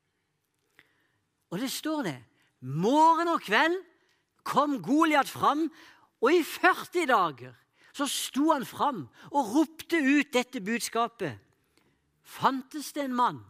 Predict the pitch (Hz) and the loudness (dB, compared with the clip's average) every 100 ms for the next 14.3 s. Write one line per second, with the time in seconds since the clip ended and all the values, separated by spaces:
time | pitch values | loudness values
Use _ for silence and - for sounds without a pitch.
0 | _ _ _ _ _ 185 208 220 247 - | _ _ _ _ _ -4 0 0 0 -4
1 | 226 214 160 202 214 143 113 _ - - | -4 -4 -4 -4 -4 -4 -10 _ -18 -10
2 | 190 185 185 190 180 170 156 151 120 107 | -4 -4 -4 -4 -4 -4 -6 -8 -12 -16
3 | _ _ _ _ _ _ _ _ _ _ | _ _ _ _ _ _ _ _ _ _
4 | _ 117 139 226 277 247 - 269 269 - | _ -10 -2 0 -2 -6 -4 -4 -4 0
5 | 269 302 - - 196 143 110 - - 226 | 2 2 -2 -10 -8 -8 -10 -18 -8 -6
6 | 190 240 180 185 262 262 _ - 208 - | -4 -4 0 0 0 -2 _ -6 -6 -8
7 | - - 220 - - 247 277 - - 302 | -14 -8 -8 -4 -2 0 0 -6 -8 -8
8 | - - - 262 277 277 220 254 294 - | -10 -14 -4 0 0 0 0 0 -2 -2
9 | 269 277 285 302 302 269 262 277 277 277 | 0 0 0 0 2 4 2 2 2 2
10 | 254 277 285 - - - - 285 330 269 | 0 0 -2 -4 -20 -12 -2 2 2 2
11 | 139 107 - _ - - 247 226 269 277 | -2 -10 -20 _ -20 -12 -8 -2 0 0
12 | 226 156 247 294 294 254 294 254 220 285 | 0 -2 2 2 2 2 0 0 0 0
13 | 302 - 277 302 277 330 339 220 127 _ | 0 -2 -2 0 2 2 2 0 -4 _
14 | _ - | _ -20